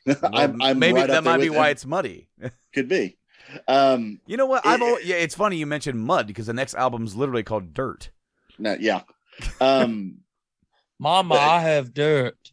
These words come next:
Speaker 1: <laughs> It's a cup of dirt. Um, no, I like the song. Uh, the middle of it, like that second third of it or something, like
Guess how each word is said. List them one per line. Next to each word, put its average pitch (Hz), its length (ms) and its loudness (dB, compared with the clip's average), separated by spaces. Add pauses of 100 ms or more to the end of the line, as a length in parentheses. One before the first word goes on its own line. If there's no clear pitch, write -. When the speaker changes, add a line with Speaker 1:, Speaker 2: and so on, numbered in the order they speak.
(100)
Speaker 1:
<laughs> 160 680 -2 (380)
It's 175 340 -2
a 139 60 4
cup 147 300 -2
of 117 140 -4
dirt. 147 380 4 (440)
Um, 143 200 4 (440)
no, 127 240 4 (500)
I 156 140 6
like 190 280 4
the 208 80 -4
song. 208 360 0
Uh, 139 160 4 (220)
the 131 440 2
middle 127 460 2
of 208 80 0
it, 214 100 2
like 123 120 -6
that 123 160 -6
second 151 380 0
third 123 340 2
of 139 80 4
it 147 80 2
or 147 60 -2
something, 135 340 -4
like 107 180 0